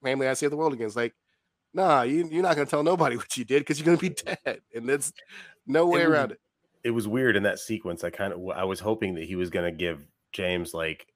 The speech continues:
Speaker 2: the info and be like, "Will you pass along to my family? This is who they are, that I was part of saving the world again," which would have made it doubly horrible at the end of this.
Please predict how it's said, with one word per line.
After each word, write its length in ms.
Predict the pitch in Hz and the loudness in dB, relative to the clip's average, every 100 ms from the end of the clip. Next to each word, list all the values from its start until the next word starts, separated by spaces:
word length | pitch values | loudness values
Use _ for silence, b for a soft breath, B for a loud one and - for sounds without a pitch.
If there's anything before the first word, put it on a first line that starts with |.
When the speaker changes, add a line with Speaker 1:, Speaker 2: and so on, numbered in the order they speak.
| _ | _
Speaker 2:
the 140 | 85 85 | -14 -10
info 560 | 87 87 - 92 98 - - | -8 -6 -2 -2 -2 -4 -10
and 180 | 90 82 | -10 -6
be 100 | 87 | -6
like, 240 | 82 85 | -6 -8
"Will 80 | 85 | -8
you 120 | 82 | -8
pass 320 | 80 90 87 - | -6 -4 -4 -6
along 360 | 80 87 90 | -4 -4 -4
to 60 | 78 | -6
my 180 | 80 80 | -6 -6
family? 600 | - 80 78 73 73 78 _ | -6 -6 -8 -10 -12 -16 _
This 200 | 90 90 | -12 -10
is 200 | 90 80 | -8 -10
who 160 | - 90 | -8 -6
they 160 | 80 80 | -4 0
are, 480 | 82 78 76 76 - | 2 2 0 -4 -8
that 260 | 82 78 73 - | -4 -2 -2 -6
I 380 | 78 76 73 - _ _ _ _ _ | -8 -8 -10 -16 _ _ _ _ _
was 140 | 80 | -16
part 280 | - 98 87 | -4 0 0
of 80 | 73 | -2
saving 240 | 80 71 | -10 -10
the 80 | 71 | -12
world 260 | 71 71 73 | -10 -10 -12
again," 260 | 71 73 - b b - | -14 -14 -18 b b -4
which 200 | 101 104 | -2 2
would 120 | 101 | 2
have 80 | 90 | 6
made 160 | 92 | 4
it 120 | 85 | 4
doubly 360 | 78 87 85 85 | 2 0 2 0
horrible 520 | 78 80 76 78 80 - | 0 -2 -2 -2 -4 -4
at 120 | 78 | -6
the 120 | 82 | -6
end 100 | 80 | -6
of 60 | 76 | -6
this. 380 | 76 69 - | -6 -6 -8